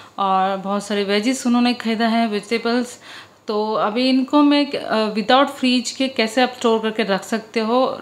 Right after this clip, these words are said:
काउंटर टॉप में, kitchen में, कहीं भी, कि आपकी सब्जियां वगैरह एकदम ख़राब ना हो, कोई भी तरह की सब्जी हो आपकी एकदम अच्छी रहे। तो वो टिप्स और ट्रिक्स आपके साथ शेयर करूँगी, तो मेरे इस वीडियो में पूरा बने रहिए और पूरा वीडियो को देखिए।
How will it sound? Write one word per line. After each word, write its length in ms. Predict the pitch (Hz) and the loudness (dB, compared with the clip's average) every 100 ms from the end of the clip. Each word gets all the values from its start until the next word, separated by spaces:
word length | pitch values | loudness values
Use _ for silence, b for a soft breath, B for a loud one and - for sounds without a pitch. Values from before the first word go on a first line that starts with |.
| 202 | -4
काउंटर 340 | 214 214 214 254 | 0 2 2 2
टॉप 340 | 254 226 220 - | 4 2 0 -4
में, 160 | 233 | -4
kitchen 340 | 240 220 - 226 | -2 -6 -4 -2
में, 240 | 233 247 | 2 0
कहीं 360 | 247 214 220 233 | 0 -2 2 2
भी, 260 | 240 302 302 B B B | 2 0 0 B B B
कि 160 | - 233 | -4 2
आपकी 280 | 220 214 233 | 2 0 -4
सब्जियां 400 | - 208 240 226 | -4 -2 2 2
वगैरह 260 | 214 220 | 2 2
एकदम 480 | 226 196 - 254 254 | 2 -2 0 2 4
ख़राब 440 | 233 220 208 208 208 | 2 4 4 4 2
ना 160 | 214 | 2
हो, 380 | 214 240 294 302 B B | 4 4 4 2 B B
कोई 200 | - 269 | 0 2
भी 120 | 285 302 | 4 4
तरह 200 | 277 254 | 4 2
की 140 | 247 | 0
सब्जी 380 | - 214 - 233 | -2 -2 0 0
हो 160 | 233 | 4
आपकी 320 | 240 214 - 226 | 4 2 0 -2
एकदम 360 | 202 196 240 | 0 0 2
अच्छी 320 | 220 220 233 | 0 0 0
रहे। 360 | 233 220 240 285 B B B - | 2 4 4 2 B B B -8
तो 320 | 220 208 208 202 | -2 0 0 0
वो 160 | 240 | 2
टिप्स 360 | 262 254 240 - | 2 0 -4 -2
और 80 | 233 | -2
ट्रिक्स 340 | 233 233 220 | -2 -6 -2
आपके 220 | 220 220 | -4 -4
साथ 80 | 208 | -8
शेयर 260 | 214 220 214 | -4 -2 -2
करूँगी, 400 | 214 220 233 254 | -2 -2 0 0
तो 140 | 262 | 0
मेरे 220 | 208 208 | 0 0
इस 120 | 208 196 | 0 -2
वीडियो 200 | 208 214 | 0 0
में 140 | 214 | -2
पूरा 520 | 214 220 226 233 220 | -4 -4 2 2 2
बने 340 | 196 202 208 240 | -2 -2 0 0
रहिए 320 | 233 247 277 | 2 2 2
और 80 | 226 | 2
पूरा 180 | 220 | -2
वीडियो 280 | 196 196 202 | -2 -2 -2
को 140 | 196 202 | -2 -4
देखिए। 640 | 202 196 - 254 302 | -4 -6 -2 2 2